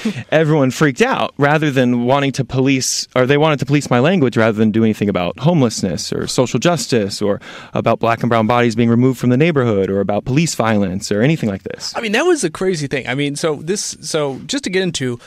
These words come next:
Speaker 2: it was an anonymous packet sent into city council, uh,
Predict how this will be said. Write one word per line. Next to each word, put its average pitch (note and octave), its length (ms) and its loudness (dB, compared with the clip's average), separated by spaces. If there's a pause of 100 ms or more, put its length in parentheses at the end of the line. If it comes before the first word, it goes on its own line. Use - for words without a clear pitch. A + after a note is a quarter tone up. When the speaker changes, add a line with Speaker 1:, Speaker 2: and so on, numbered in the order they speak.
(180)
Speaker 2:
it E3+ 120 0
was D#3 180 -6
an D3 100 -4
anonymous F3 680 -4
packet B2+ 640 -8 (100)
sent G#3 420 -4
into F#3 240 -4
city F3+ 300 -4
council, A#2+ 720 -8 (300)
uh, C3 220 -2